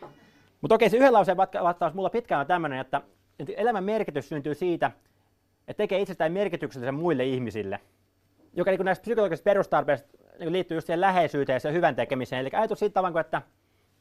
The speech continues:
että se elämän merkitys löytyy, syntyy toisten ihmisten kautta sitä, että, niinku, että, että on ihm-, ihmisiä,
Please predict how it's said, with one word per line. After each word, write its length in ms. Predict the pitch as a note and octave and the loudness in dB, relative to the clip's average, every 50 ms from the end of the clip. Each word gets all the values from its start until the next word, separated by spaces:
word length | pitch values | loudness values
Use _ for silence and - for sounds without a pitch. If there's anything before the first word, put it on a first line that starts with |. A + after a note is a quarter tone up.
| _ | _
että 80 | C#3+ - | -8 -2
se 80 | G3 | 0
elämän 180 | G#3 A3+ G#3 F#3+ | 2 2 2 2
merkitys 280 | G3 G#3 G3 F#3 E3 D#3+ | 2 0 0 0 -2 -4
löytyy, 220 | F#3 E3 - - F3+ G3 F3+ | -4 -6 -6 -6 -8 -6 -4
syntyy 220 | F3 F#3 F3 F3 E3 | -4 -2 -2 -2 0
toisten 280 | G#3 A3 G3 - F#3 | 0 0 0 0 -2
ihmisten 260 | F3 E3+ D#3+ - C#3+ | -2 -2 -4 -6 -2
kautta 240 | - - C#3+ C#3 - | 2 2 2 2 0
sitä, 160 | C#3+ F3+ D#3 | -2 -2 0
että, 60 | D3 C#3 | 0 0
niinku, 120 | C#3 D3 | 0 -2
että, 160 | C#3+ - - - - F3 | -4 -4 -8 -10 -10 -8
että 140 | - - | -6 -4
on 80 | G#3+ G#3 | -2 0
ihm-, 180 | G#3+ G3+ F#3+ G3+ | 0 -2 -2 -2
ihmisiä, 480 | - F#3+ F#3+ F#3 E3 D3 E3 D#3 - | -2 -2 -2 -2 -2 2 2 2 2